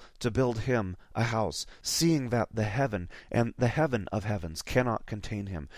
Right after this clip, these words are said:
And then in Job chapter eleven, verses seven through nine, we read, "Can you discover the depths of God?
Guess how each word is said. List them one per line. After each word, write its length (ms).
And 120
then 80
in 140
Job 320
chapter 480
eleven, 380
verses 320
seven 200
through 200
nine, 240
we 100
read, 240
"Can 180
you 160
discover 640
the 80
depths 480
of 140
God? 360